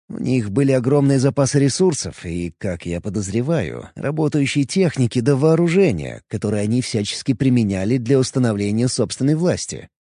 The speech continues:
У них были десятки и сотни баз, которые во времена Средневековья и Нового времени собиратели смогли частично уничтожить. Думаю, часть вещей вернулась к собирателям,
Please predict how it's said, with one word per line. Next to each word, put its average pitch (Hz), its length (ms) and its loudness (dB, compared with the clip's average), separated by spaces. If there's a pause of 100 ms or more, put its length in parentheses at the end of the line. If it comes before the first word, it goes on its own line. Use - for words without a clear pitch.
(180)
У 101 160 2
них 156 320 4
были 160 220 4
десятки 156 680 2
и 156 100 4
сотни 165 460 2
баз, 95 580 -4
которые 120 440 4
во 117 120 4
времена 120 400 4
Средневековья 123 840 2
и 87 140 -2
Нового 113 380 4
времени 107 500 0
собиратели 123 640 -2
смогли 170 400 0
частично 175 580 -2
уничтожить. 76 680 -2 (480)
Думаю, 196 640 2
часть 190 460 0
вещей 160 640 2
вернулась 151 580 4
к - 60 -12
собирателям, 143 800 0